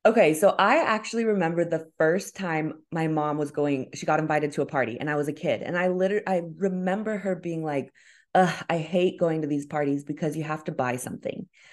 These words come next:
And she told me that, like, she was already dealing with the dread of going to this party 'cause she was gonna have to come up with some money that she probably didn't have to buy the candle or, you know, whatever, the garlic press, whatever it is.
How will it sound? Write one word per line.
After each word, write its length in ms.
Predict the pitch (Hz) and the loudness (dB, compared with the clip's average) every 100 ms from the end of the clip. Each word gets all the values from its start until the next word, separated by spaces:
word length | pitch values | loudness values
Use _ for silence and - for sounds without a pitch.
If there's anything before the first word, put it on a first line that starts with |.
| - - | -20 -6
And 140 | 143 | -4
she 120 | 143 | -2
told 220 | 156 180 160 | 2 4 6
me 80 | |
that, 200 | 139 107 | 6 6
like, 140 | 127 139 | 4 0
she 160 | - | 2
was 140 | 196 185 | 2 4
already 380 | 156 170 185 202 | 4 4 4 0
dealing 400 | 160 170 160 151 | -2 0 0 -2
with 140 | 156 | 0
the 80 | 156 | -2
dread 580 | 127 139 156 147 135 127 | -2 2 6 6 4 2
of 260 | 139 123 | -2 -4
going 300 | - 131 143 | -4 -4 -4
to 60 | 160 | -6
this 180 | 170 - | -8 -6
party 340 | 151 135 135 | -2 -2 -2
'cause 160 | 147 143 | -6 -6
she 60 | |
was 140 | 135 - | -6 -6
gonna 160 | 127 | -4
have 120 | 123 | -4
to 60 | - | -6
come 180 | - 135 | 0 0
up 120 | 143 | 2
with 120 | 190 | 0
some 140 | 196 175 | 2 2
money 220 | 147 147 | 2 2
that 160 | 135 | 2
she 120 | - 131 | 0 -4
probably 440 | 139 151 165 196 | -2 0 0 -2
didn't 280 | 190 196 196 | -2 -2 -4
have 360 | 170 143 139 139 - - - _ - | -6 -4 -6 -8 -20 -20 -20 _ -2
to 100 | 175 | 0
buy 220 | 147 139 | 2 0
the 80 | 175 | 0
candle 520 | 202 151 139 135 131 | 0 0 2 2 2
or, 400 | 135 135 131 - | 2 2 2 -2
you 140 | 170 | -2
know, 160 | 135 113 | -2 -2
whatever, 480 | - 151 143 110 - | 0 0 2 0 -4
the 100 | 180 | 0
garlic 420 | 165 135 156 - | 2 2 0 -4
press, 300 | 175 127 - | -2 -2 -4
whatever 400 | 160 147 135 131 | -6 -4 -2 -2
it 120 | 123 | -2
is. 320 | 113 - - | -2 -6 -14